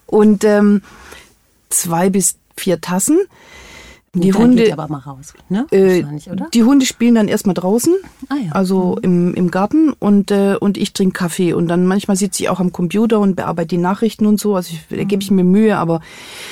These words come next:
Speaker 1: äh, meistens bin ich da hinterher, weil es echt mega viele sind und so.
Speaker 2: Ja, du hast
Speaker 1: Oder
Speaker 2: viele Fans, ne? Und
Speaker 1: Mhm.
Speaker 2: deine Tiere haben viele Fans da draußen.
Speaker 1: Mhm.
Speaker 2: Mhm.
Speaker 1: Oder ich, und ich poste, ja, mehr die Tiere <laughs> wahrscheinlich.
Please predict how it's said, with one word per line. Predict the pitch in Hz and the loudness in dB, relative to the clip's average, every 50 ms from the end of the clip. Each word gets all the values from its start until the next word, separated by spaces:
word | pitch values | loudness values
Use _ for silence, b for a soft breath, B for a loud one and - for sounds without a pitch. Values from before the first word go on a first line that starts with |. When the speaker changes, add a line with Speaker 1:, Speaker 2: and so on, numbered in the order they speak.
| B B B B B B B | B B B B B B B
Speaker 1:
äh, | - 233 247 247 233 | 0 2 4 4 4
meistens | 214 214 214 208 214 202 196 | 4 4 4 2 2 0 0
bin | - - 196 | 0 0 0
ich | 185 | 2
da | - 202 | 2 0
hinterher, | 190 190 190 180 185 175 185 180 180 | 2 2 2 2 2 0 0 0 0
weil | 180 175 | 0 -2
es | 175 175 - - | -2 -4 -6 -4
echt | 190 185 - - | -4 -4 -2 0
mega | 196 190 190 185 - 180 165 | 0 0 0 0 -2 -4 -6
viele | - - 226 226 220 226 | -4 -2 0 0 2 2
sind | 202 226 220 220 208 | 2 2 2 2 2
und | 208 214 202 | 2 2 2
so. | - 214 214 208 | 2 0 2 2
Speaker 2:
Ja, | 208 214 247 269 | 0 0 -2 -2
du | 240 196 | 0 0
hast | 180 170 | 0 0
Speaker 1:
Oder | 175 175 | 0 0
Speaker 2:
viele | 175 170 | 0 0
Fans, | - - 208 190 175 170 170 160 - - | -2 -4 -4 -4 -4 -4 -6 -6 -6 -6
ne? | 220 | -2
Und | - 196 190 185 | 0 2 2 2
Speaker 1:
Mhm. | 185 | 2
Speaker 2:
deine | 185 190 185 180 | 2 0 -2 -4
Tiere | 190 - 196 175 160 | -8 -10 -10 -8 -8
haben | 160 156 160 | -8 -10 -10
viele | - 180 165 170 | -10 -12 -14 -14
Fans | 160 - - 160 156 160 160 - | -14 -12 -8 -6 -6 -6 -8 -10
da | 165 | -14
draußen. | 165 - - 180 175 170 175 180 | -12 -6 -2 0 0 2 2 2
Speaker 1:
Mhm. | 185 185 | 0 0
Speaker 2:
Mhm. | 208 214 | 0 0
Speaker 1:
Oder | 185 180 175 180 | 0 0 0 0
ich, | - 165 156 | -2 -4 -4
und | - 175 | -2 -2
ich | 165 160 - | -2 -4 -6
poste, | - - 190 202 196 - 175 | -4 -2 -2 -2 0 0 -2
ja, | 170 165 | 0 0
mehr | 160 156 156 | 0 0 -2
die | 151 165 156 | -2 -2 -4
Tiere | - - 175 165 185 175 | -4 -4 -4 -2 -2 -2
<laughs> | |
wahrscheinlich. | 165 185 - - 185 220 - 185 180 | -2 -2 0 2 2 2 2 2 0